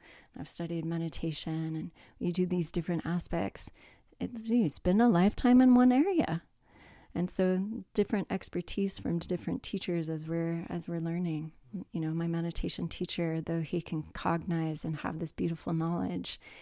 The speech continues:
he, he can't be as specific as my other teacher about energy and the harnessing of energy and tantra, because that's not what he was taught.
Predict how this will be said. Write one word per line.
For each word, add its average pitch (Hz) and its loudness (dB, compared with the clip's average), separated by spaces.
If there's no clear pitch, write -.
he, 165 -2
he 170 -6
can't - -2
be 170 4
as 170 2
specific - 0
as 160 -4
my 165 0
other 165 -2
teacher 160 -2
about 160 -2
energy 165 -4
and 160 0
the 160 0
harnessing 165 -4
of 170 -6
energy 170 -2
and 165 -4
tantra, 180 -4
because - -6
that's 170 -8
not 165 -4
what 170 -6
he - -10
was 170 -8
taught. 180 -6